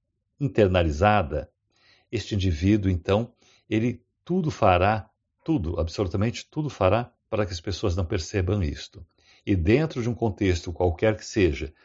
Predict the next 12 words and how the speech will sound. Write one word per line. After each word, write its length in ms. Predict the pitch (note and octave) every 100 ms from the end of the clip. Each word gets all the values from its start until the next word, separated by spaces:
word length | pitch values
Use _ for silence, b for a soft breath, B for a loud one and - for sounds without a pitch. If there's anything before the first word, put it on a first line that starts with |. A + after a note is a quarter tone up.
| b _
de 120 | F#2
uma 100 | G2+
empresa, 680 | G2 A2 A2 F#2+ D2 C2+ - _ -
dentro 140 | G2
de 80 | G#2
um 20 |
contexto 400 | G2+ F#2 A2 -
religioso, 760 | A2 G#2 F#2 A2 G#2 D2 C2+ - b b _
dentro 520 | F#2+ C3+ E3 E3 B2+
de 100 | G#2
qualquer 540 | - G2+ E2 D3 E3
contexto, 840 | D#3+ A2+ F2+ A2+ A2 B2 - C3+